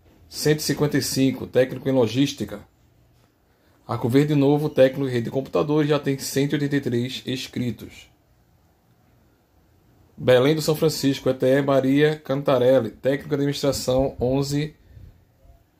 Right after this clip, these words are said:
inscritos só. Tá bom, passo pra ver aí, tá?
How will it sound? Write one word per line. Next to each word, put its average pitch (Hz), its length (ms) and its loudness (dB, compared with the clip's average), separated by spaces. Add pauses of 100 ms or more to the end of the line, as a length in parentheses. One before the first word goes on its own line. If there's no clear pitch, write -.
(540)
inscritos 135 500 0
só. 113 360 2 (220)
Tá 247 100 -2
bom, 175 240 -2
passo 139 240 -2
pra 147 140 0
ver 139 160 2
aí, 117 120 0
tá? 143 280 -2